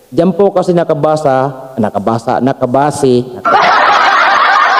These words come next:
Nabubulol na tayo, mga mahal na kababayan. Nabubulol na ang inyong lingkod. Nakabase po sa John seventeen, one to three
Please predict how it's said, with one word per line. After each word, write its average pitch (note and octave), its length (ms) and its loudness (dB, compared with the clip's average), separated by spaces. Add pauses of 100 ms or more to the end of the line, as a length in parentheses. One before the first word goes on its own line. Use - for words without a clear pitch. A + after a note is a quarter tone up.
(800)
Nabubulol A3+ 480 2
na A#3+ 80 4
tayo, A3 240 2
mga G3+ 160 2
mahal F#3 240 2
na E3+ 80 2
kababayan. D3+ 580 2 (300)
Nabubulol F3+ 640 2
na C#3+ 80 2
ang - 320 2
inyong - 320 2
lingkod. - 360 0 (680)
Nakabase B3 560 2
po A#3+ 160 4
sa A3 220 2 (500)
John G3+ 240 2
seventeen, F3 560 2
one D#3 320 2
to E3 80 2
three D3+ 400 2